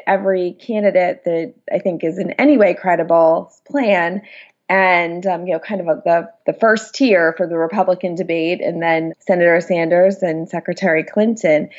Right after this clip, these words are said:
And it was pretty interesting seeing what they've put out there for healthcare and health insurance so far. I think it might be some things that some,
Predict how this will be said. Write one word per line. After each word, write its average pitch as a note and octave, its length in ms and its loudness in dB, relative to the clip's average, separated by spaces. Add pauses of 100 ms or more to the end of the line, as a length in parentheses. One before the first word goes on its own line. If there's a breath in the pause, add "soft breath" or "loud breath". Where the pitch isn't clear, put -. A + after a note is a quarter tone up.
(200 loud breath)
And G#3 100 2
it G3+ 60 4
was C#4 160 4
pretty F#4+ 380 0
interesting A#3+ 800 0
seeing G#3+ 320 -2 (100)
what F3 220 0
they've F#3+ 220 -4
put G3+ 160 -4
out F#3 300 -4
there D#3+ 300 0
for F3 100 -10
healthcare F3 580 -2
and E3 80 -2
health F3 300 -10
insurance E3+ 640 -4
so D#3+ 200 -2
far. E3 640 2
I F#3 60 -6
think G#3 260 0
it G3+ 80 2
might E3 200 0
be E3+ 160 -4
some F3 280 -6
things E3+ 420 -2
that - 220 -4
some, E3 440 -2